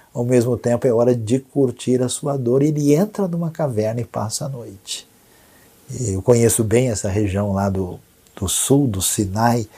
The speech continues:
com aquelas montanhas desérticas, aquela paisagem avermelhada, aquele cenário assim único. Quem é Deus? O que significa a caverna? Elias enfrenta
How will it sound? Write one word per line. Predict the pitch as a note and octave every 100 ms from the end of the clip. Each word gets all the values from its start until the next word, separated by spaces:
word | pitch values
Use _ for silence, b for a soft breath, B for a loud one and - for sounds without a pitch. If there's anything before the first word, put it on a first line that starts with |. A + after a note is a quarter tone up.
| B B B
com | G#2
aquelas | A#2 A2+ G#2
montanhas | A2 G#2 F#2 A#2+ A#2 A2 G2
desérticas, | G2+ F#2+ G#2 A#2+ A#2+ - F#2+ G2+ G2
aquela | - G#2
paisagem | G2 G#2+ G#2 F#2 G#2+ G#2 G#2+
avermelhada, | F#2 A2 G#2+ G2+ F#2 F#2+ A2+ A#2 G#2
aquele | - A2+
cenário | A2 - - G2+ G2+ A2 A2+ A2 G2
assim | F#2 - B2 A#2 A2
único. | B2 C3+ C3+ B2+ - A#2+ - B B B B B B -
Quem | - D#3+ E3 D#3 C#3+ B2+ A#2 A2
é |
Deus? | G#2 F#2+ E2+ D#2 C2+ - - - - - - - _ _ _
O | C#3+ C#3
que | - D#3+
significa | - D3 C3 B2+ A#2+ G2 - B2 B2 A2+ - A2
a | G#2+ G2
caverna? | - F2 F2 C2+ B1 - - - _ B B B B -
Elias | C3+ A#2+ A#2 G#2+ F#2 - - - - -
enfrenta | C#3 G#2+ - - B2+ A#2+ G2+ - G2